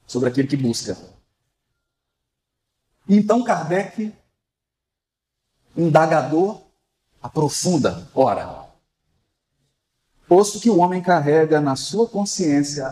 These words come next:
a lei de Deus, que necessidade haveria de a revelar?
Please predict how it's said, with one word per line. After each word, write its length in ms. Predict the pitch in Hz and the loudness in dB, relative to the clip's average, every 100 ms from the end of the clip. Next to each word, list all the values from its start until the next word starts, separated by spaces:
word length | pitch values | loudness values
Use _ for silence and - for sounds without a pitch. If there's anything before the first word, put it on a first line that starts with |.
| - | -6
a 100 | 117 | -4
lei 280 | 117 175 | -2 -2
de 120 | 160 139 | -2 -2
Deus, 720 | 117 151 180 185 - - - _ _ _ _ | 2 0 0 -6 -16 -18 -20 _ _ _ _
que 120 | - 359 | 0 2
necessidade 1200 | 320 247 277 262 - 170 175 277 269 156 131 - - | 4 0 -2 -2 0 2 2 2 0 0 -2 -4 -2
haveria 800 | 165 170 180 170 233 165 - - | 0 2 0 2 2 2 -2 -8
de 120 | 147 185 | 0 0
a 80 | |
revelar? 640 | 156 180 147 117 107 - | 2 0 0 -2 -4 -8